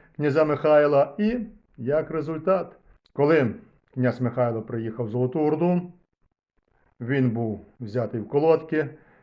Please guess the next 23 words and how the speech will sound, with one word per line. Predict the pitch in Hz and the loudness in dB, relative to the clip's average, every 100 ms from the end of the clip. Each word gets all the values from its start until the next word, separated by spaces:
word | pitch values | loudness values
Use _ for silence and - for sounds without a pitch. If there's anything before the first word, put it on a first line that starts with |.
| _ | _
місяць | 139 156 143 131 | -2 0 0 -2
його | 131 113 117 | -2 -2 -2
мордували, | 123 123 165 180 175 - | -2 2 4 6 6 4
а | 151 | 6
потім | 202 196 190 170 135 - _ _ _ | 6 6 4 0 -2 -6 _ _ _
люди | 110 135 156 131 110 - - _ _ _ _ | -4 0 2 2 0 -6 -20 _ _ _ _
Юрія | 110 131 131 123 117 | -4 0 2 4 4
Даниловича | 127 156 156 151 147 143 135 131 131 - | 2 4 4 4 2 2 2 0 -6 -10
і | 127 | -4
монголи | 123 123 147 143 139 131 - _ _ _ _ | -2 0 0 0 -2 -4 -12 _ _ _ _
просто | - 190 - 131 | -4 -4 -2 -4
його | 113 117 117 - | -2 -4 -6 -14
вбили. | 113 101 101 95 98 _ _ _ _ | -14 -10 -10 -12 -18 _ _ _ _
Князь | 135 208 202 | 2 2 2
Михайло | 180 180 175 | 2 4 4
Тверський | 170 165 156 - 143 135 - _ | 4 4 4 -2 -6 -6 -14 _
прилучений | - 127 147 139 131 127 | -4 -2 -2 -2 -2 0
до | 110 | -2
лику | 110 110 113 | -2 -4 -6
святих | 104 123 117 147 135 - _ - | -8 -8 -4 -4 -4 -14 _ -10
Російської | 123 143 135 139 135 | -8 -6 -6 -6 -4
православної | 135 135 135 131 127 | -2 -2 -2 -2 -2
церкви, | 123 131 123 127 127 | -4 -4 -4 -6 -10